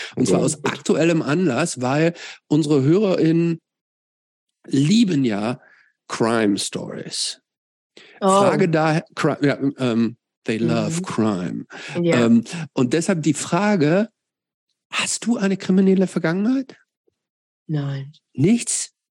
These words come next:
Speaker 3: Nein, ich bin,
Speaker 2: Ja,
Speaker 3: einerseits
Speaker 2: wir,
Speaker 3: bin ich
Speaker 2: wir,
Speaker 3: erst
Speaker 2: wir sprechen von
Speaker 3: zweiundzwanzig,
Speaker 2: Kleinkriminalität.
Speaker 3: aber
Speaker 1: Ja,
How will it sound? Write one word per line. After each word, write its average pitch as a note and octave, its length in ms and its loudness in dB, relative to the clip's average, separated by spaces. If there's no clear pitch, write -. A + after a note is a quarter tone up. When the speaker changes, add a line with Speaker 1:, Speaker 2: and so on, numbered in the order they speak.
Speaker 3:
Nein, E3 560 -2
ich - 200 -8
bin, - 260 -6
Speaker 2:
Ja, - 80 0
Speaker 3:
einerseits D3 400 2
Speaker 2:
wir, - 80 2
Speaker 3:
bin G#2+ 80 4
ich - 60 2
Speaker 2:
wir, G#2+ 80 4
Speaker 3:
erst B2 140 2
Speaker 2:
wir C#3+ 80 2
sprechen D#3 160 2
von C#3 140 0
Speaker 3:
zweiundzwanzig, A2 360 0
Speaker 2:
Kleinkriminalität. G2 420 -2
Speaker 3:
aber F#3 160 2
Speaker 1:
Ja, - 0 -